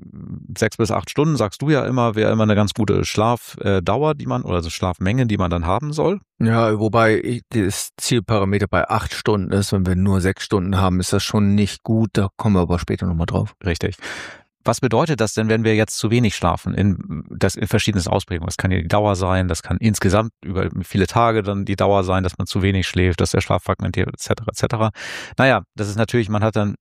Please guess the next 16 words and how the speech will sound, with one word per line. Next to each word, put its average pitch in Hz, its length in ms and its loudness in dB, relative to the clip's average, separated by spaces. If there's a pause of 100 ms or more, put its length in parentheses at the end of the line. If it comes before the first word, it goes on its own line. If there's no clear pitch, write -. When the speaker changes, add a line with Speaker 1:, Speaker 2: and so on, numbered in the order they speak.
Speaker 1:
somatische 104 760 2
Beeinflussungen, 139 960 0
also 95 180 2
das 87 200 -2
Immunsystem 110 560 2
arbeitet 98 400 2
nicht 92 100 -6
so 95 140 -2
gut, 92 180 -2
der 92 140 4
Hormonhaushalt 95 640 2
ist - 140 -10
gestört, 95 340 2
Blutzuckerregulation, 90 960 2
Appetit, - 380 -8
Gewicht, 85 380 -2